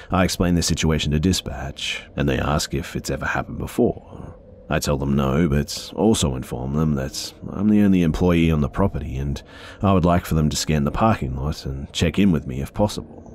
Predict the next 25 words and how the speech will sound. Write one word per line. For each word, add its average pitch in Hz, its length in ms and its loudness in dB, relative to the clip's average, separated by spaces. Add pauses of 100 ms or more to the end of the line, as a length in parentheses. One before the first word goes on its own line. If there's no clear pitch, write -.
(800)
P - 140 -2
D - 180 -2
pulls 69 300 -6
up 78 240 0
and 65 220 -2 (400)
wants 85 220 2
to 82 80 0
get 76 160 0
a 73 40 2
description 69 580 -2
from 67 180 -10
me 67 160 -8
before 67 400 -8
searching 71 440 -2
the 80 140 0
area. - 680 -6 (600)
And - 160 -8
well, - 400 -2 (440)
as 80 160 2
he's 73 160 -4
getting 78 280 2
out 65 80 0
of 65 60 -2
the - 60 -6
car - 720 -2